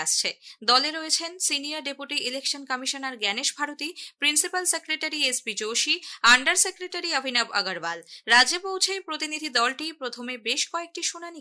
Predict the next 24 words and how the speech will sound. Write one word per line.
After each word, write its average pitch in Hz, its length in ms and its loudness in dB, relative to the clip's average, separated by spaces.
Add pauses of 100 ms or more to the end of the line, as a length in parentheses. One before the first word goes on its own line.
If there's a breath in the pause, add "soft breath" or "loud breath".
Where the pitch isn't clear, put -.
কেন্দ্রে 185 300 -4 (100)
যাবে। 170 220 -2 (360 loud breath)
পরে 247 260 4
তারা 233 180 6
রাজ্যের 214 440 0
মুখ্য 233 200 -10 (120)
নির্বাচনী 339 400 -8 (100)
আধিকারিক 214 380 -2 (240 loud breath)
মনোজ 254 300 -2
কুমার 381 340 -2
আগরওয়ালের 349 420 -2
সঙ্গে 330 180 -8 (100)
বৈঠক 302 340 -6
করবেন। 180 260 -4 (340 loud breath)
এরপর 247 240 6 (140)
কলকাতা 311 380 -2
উত্তর 302 220 -4
ও - 20 -4 (100)
দক্ষিণ, 269 340 -6
দুই 247 220 -4
চব্বিশ 202 320 -6
পরগনা, 220 380 0 (200)
হাওড়া, 202 340 6 (100)
হুগলি, 202 340 -6